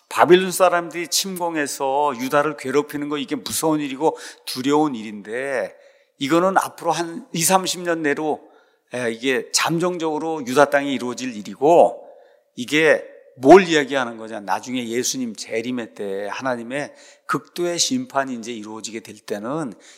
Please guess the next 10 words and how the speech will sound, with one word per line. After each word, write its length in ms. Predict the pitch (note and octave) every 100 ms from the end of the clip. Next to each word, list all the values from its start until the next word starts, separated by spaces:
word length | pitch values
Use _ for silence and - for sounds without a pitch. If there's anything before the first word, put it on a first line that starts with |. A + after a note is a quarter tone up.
| _
이것과 500 | B2+ C#3 E3 - -
비교가 480 | - C#3+ E3 E3 D#3+
되지 260 | C#3+ B2+ B2
않는 320 | A2 A2+ G#2
말 160 | G2+ A2+
그대로 240 | A#2 A2+
지옥불의 680 | - - C#3+ D3 - C3 C#3
이와 160 | A2+ G#2+
같은 280 | G#2 A#2 G#2+ - - _
심판이 800 | - C3 B2 - G#2+ B2+ D3+